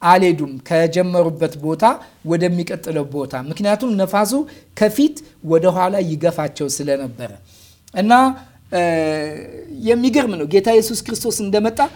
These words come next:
ወዲያውኑ ታንኳይቱ የሚሄዱበት ቦታ እንደደረሰች እና እዛም ጋር ተአምር እንደተከናወነ ታያላችሁ። ግን ወደዛ ሳልሄድ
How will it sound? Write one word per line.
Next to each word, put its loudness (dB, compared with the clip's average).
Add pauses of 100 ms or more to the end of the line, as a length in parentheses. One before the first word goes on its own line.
(160)
ወዲያውኑ 6
ታንኳይቱ 0 (420)
የሚሄዱበት 0
ቦታ -4
እንደደረሰች -6
እና -4 (360)
እዛም -2
ጋር -2
ተአምር -6
እንደተከናወነ -6 (400)
ታያላችሁ። -2
ግን -4
ወደዛ 4 (100)
ሳልሄድ 4